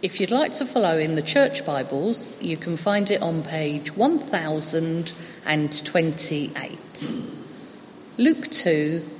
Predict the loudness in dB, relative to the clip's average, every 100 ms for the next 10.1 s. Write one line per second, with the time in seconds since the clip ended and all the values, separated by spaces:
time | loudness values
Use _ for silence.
0 | -18 -18 -18 -8 2 2 2 -2 -4 -8
1 | -12 -16 -20 -20 -20 -20 -20 -20 -20 -20
2 | -20 -20 -20 -20 -20 -20 -20 -20 -14 2
3 | 8 10 10 8 2 0 -6 -2 -2 -2
4 | -6 -8 -8 -16 -20 -20 -20 -20 0 4
5 | 4 4 0 -2 -2 0 0 0 -4 0
6 | 4 4 2 -4 -4 -2 -2 -2 -4 -6
7 | -4 -4 -4 -6 -6 -8 -10 -14 -20 -20
8 | -20 -20 -18 0 2 4 2 0 0 0
9 | -2 -4 2 4 4 2 -6 -6 -6 -8